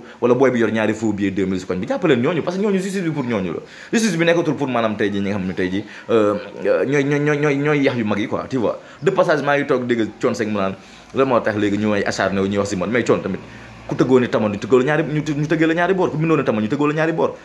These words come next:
Yow lañ fi, yow lañ fi jàppee bi ay faux billets yu jiyee nga ñëw ne Kleenex la, amuñ ci preuve ba léegi, ba léegi benn version la, muy seen version, ba léegi amuñu procès verbal, amuñu dara, tu vois. Léegi yow,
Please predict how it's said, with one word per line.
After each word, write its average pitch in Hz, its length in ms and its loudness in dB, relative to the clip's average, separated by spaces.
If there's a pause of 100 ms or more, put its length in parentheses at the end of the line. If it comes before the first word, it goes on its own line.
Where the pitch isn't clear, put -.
(200)
Yow 156 80 2
lañ 160 80 2
fi, 135 200 -2
yow 139 120 6
lañ 147 140 4
fi 123 100 -4
jàppee 107 240 2
bi 95 80 -2
ay 107 100 2
faux 113 140 -2
billets 101 240 -2
yu 104 80 -4
jiyee 151 180 2
nga 160 120 2
ñëw 120 100 0
ne 117 80 0
Kleenex 104 320 -2
la, 131 100 0 (300)
amuñ 151 220 4
ci 131 80 -2
preuve 107 200 0
ba 101 100 0
léegi, 107 140 0
ba 135 120 0
léegi 113 320 -2
benn 120 200 0
version 95 280 -4
la, 95 100 0
muy 107 140 -2
seen 104 160 0
version, 92 260 -4
ba 117 80 0
léegi 113 120 2
amuñu 101 240 -2 (300)
procès 117 260 2
verbal, 92 340 0
amuñu 92 200 -2
dara, 110 180 0 (100)
tu 120 80 -4
vois. 90 200 -4 (280)
Léegi 127 300 0 (840)
yow, 139 300 6